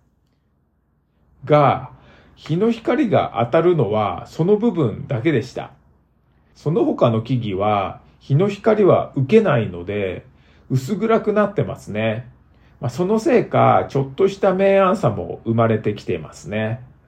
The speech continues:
僕の立っている場所なんですけれども、まあ、ここはですね、日の光が当たらない場所だったので、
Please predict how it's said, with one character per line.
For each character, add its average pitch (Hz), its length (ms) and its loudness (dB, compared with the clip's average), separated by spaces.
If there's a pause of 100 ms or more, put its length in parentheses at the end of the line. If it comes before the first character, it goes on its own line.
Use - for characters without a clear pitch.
(1700)
僕 135 260 0
の 233 80 2
立 - 160 0
っ 359 120 -2
て 160 220 4
い 139 40 4
る 107 340 0
場 104 100 0
所 147 140 -4
な 165 160 2
ん 175 40 0
で 120 100 4
す - 120 -6
け 101 100 -2
れ 90 100 -2
ど 87 160 -4
も、 98 560 0
ま 101 100 -8
あ、 - 20 -14
こ 127 160 -2
こ 160 140 2
は 254 160 4
で 131 100 2
す - 100 -12
ね、 98 460 -6
日 - 140 -10
の 185 140 -2
光 220 360 -4
が 107 340 -2
当 - 60 -12
た 151 100 0
ら 165 140 0
な 196 140 0
い 190 100 0
場 190 140 2
所 196 160 -4
だ 208 100 0
っ - 180 -6
た 110 140 -4
の 87 160 -10
で、 104 480 0